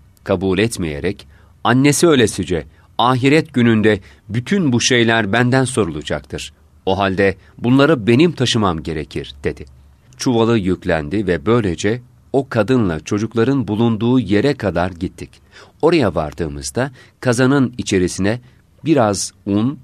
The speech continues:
ve iç yağ koyarak pişirdi. Pişirirken de kazanın altındaki ateşi üflüyordu. Bu sırada da sakalının telleri arasından dumanlar çıkıyordu.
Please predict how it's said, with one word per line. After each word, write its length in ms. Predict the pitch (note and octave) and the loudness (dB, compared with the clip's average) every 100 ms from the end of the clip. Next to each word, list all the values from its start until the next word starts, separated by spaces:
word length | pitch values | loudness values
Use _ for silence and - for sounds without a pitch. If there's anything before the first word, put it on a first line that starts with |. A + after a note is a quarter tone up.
| - | -12
ve 200 | F#2+ G#2+ G#2 _ - | -2 0 -2 _ -6
iç 260 | E3+ - | -6 -2
yağ 300 | G2+ E2+ D2+ - | 0 0 -2 -4
koyarak 460 | G#2+ G2+ F2+ B2 - _ | 0 2 2 0 -4 _
pişirdi. 500 | - - E2 C2+ - - - - - _ - | -10 -6 -6 -8 -16 -20 -20 -20 -20 _ -4
Pişirirken 720 | B2 - C#3+ D3+ - D#2+ D2 | -2 2 2 2 0 -6 -4
de 160 | A#2+ D3+ - - | -6 -6 -16 -6
kazanın 500 | A#2+ B2+ C3 C#3+ - | 0 2 4 2 0
altındaki 680 | G2 G2 G2+ F#2+ G2 E3+ | -2 -2 -2 -2 -2 -2
ateşi 440 | - A#2 B2+ A#2 - | -2 -2 -2 -2 -2
üflüyordu. 680 | - - E2+ C#2+ C2+ C#2+ - - - - - | -4 -8 -8 -8 -12 -18 -20 -20 -20 -20 -14
Bu 100 | C#3+ | -8
sırada 460 | F#3 C3 F#2+ D#2+ D#2 | -2 0 0 0 -2
da 160 | G#2 C3 - - | -4 -4 -12 -18
sakalının 720 | - - B2+ C#3+ C3+ C#3 D#3 | -6 -2 0 2 2 4 2
telleri 460 | B2 G#2+ G2 F#2+ F#2 | 2 0 2 2 0
arasından 680 | F2 F#2 - F#2+ G#2+ A2 - - G2 | -2 -4 -2 0 0 -2 -8 -12 -4
dumanlar 460 | A2 G#2 G2 F#2 | 0 2 0 -2
çıkıyordu. 640 | D#2+ - - D2+ C#2 C2+ - | -4 -12 -12 -12 -12 -14 -16